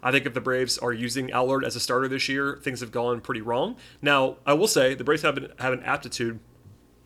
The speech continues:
at least they have had an aptitude in the past, to have some guys come in and be better with the Braves than they have other places. Jesse Chavez, we'll talk about later in the podcast, is an example of this. Now, on the other side, there have been some guys who've performed better elsewhere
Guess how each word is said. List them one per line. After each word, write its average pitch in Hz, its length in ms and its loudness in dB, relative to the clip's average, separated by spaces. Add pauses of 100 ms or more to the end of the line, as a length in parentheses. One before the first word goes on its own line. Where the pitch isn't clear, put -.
(160)
at - 60 -10
least 151 180 0
they 143 80 2
have 147 220 4
had 127 100 4
an 120 80 -2
aptitude 120 300 -4
in 113 60 -8
the 110 60 -8
past, 120 300 2
to 131 80 -4
have 120 220 0
some 127 160 -8
guys 123 280 2
come 147 200 -4
in 127 220 -4 (340)
and 131 120 -2
be 135 100 2
better 139 340 4
with 131 140 0
the 123 60 -2
Braves 117 460 0 (220)
than 131 100 -2
they 131 80 0
have 123 160 0
other 117 160 -2
places. 113 420 -6
Jesse 139 240 -4
Chavez, 135 320 4
we'll 123 80 -6
talk 120 160 -2
about 120 140 -2
later 123 140 2
in 120 60 -6
the 113 40 -6
podcast, 123 400 -4
is 117 80 -6
an - 20 -4
example 117 360 -2
of - 80 -12
this. - 240 -6 (800)
Now, 147 160 4
on 131 60 2
the 131 80 2
other 220 120 4
side, 135 380 4 (320)
there 147 100 8
have 151 100 6
been 156 120 6
some 147 160 0
guys 131 260 2
who've 135 160 -4
performed 123 460 -4
better 127 260 4
elsewhere 123 480 0